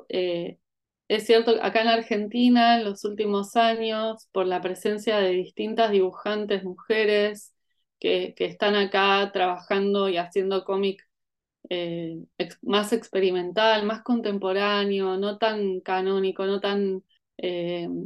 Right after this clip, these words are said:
ortodoxo y sujeto a ciertas convenciones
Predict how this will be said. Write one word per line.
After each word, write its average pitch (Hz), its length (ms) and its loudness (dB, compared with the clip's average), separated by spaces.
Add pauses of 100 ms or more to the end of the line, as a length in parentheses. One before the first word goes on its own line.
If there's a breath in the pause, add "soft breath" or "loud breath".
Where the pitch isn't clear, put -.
(160)
ortodoxo 196 640 4
y 220 60 6
sujeto 202 540 0
a 190 200 2
ciertas 196 480 0
convenciones 202 1120 2